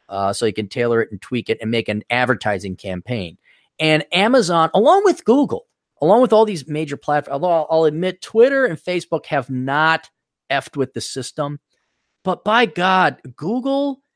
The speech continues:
and Amazon, they, they will not stick with anything for more than three months without fucking tinkering with it or messing with, like, I'm surprised Super Chats have lasted as long as they have. It's been up for, like, six months, maybe a year with,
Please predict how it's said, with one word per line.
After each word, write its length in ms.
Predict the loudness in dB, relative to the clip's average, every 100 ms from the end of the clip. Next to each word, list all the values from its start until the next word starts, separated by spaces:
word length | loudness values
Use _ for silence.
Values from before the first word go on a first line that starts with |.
| _
and 160 | -8 -6
Amazon, 640 | -4 -4 -4 -6 -10 -12 -18 _ _ _ _ _
they, 260 | 0 2 2 -2 -20 -18 -4
they 220 | 2 4
will 260 | 4 4 2
not 440 | 2 0 0 0
stick 340 | -4 0 2 2
with 160 | -2 -4
anything 460 | -4 -6 -6 -6
for 240 | -6 -4 -2
more 300 | 2 2 2
than 180 | 0
three 260 | -4 -4 0
months 320 | 2 2 0
without 320 | -2 0 0
fucking 500 | -2 -6 -6 -4 -4
tinkering 520 | -4 -6 -6 -6 -10 -8
with 220 | -10 -6
it 200 | -10 -10 _ _ _ _ -4
or 120 | 2
messing 380 | 4 4 4 4
with, 140 | 4
like, 140 | 4 4
I'm 140 | 2 2
surprised 360 | 2 2 2
Super 220 | 0 -4
Chats 340 | -4 0 0 0
have 160 | -4
lasted 400 | 2 2 2 -2
as 120 | -6 -4
long 240 | -4 -4
as 80 | -6
they 120 | -6
have. 260 | -2 0 0
It's 100 | -4
been 140 | -4
up 100 | -4
for, 80 | -2
like, 180 | -4 -4
six 240 | -8 -10
months, 220 | -8 -8
maybe 260 | -6 -8 -6
a 40 | -6
year 260 | -4 -2
with, 240 | -2 -2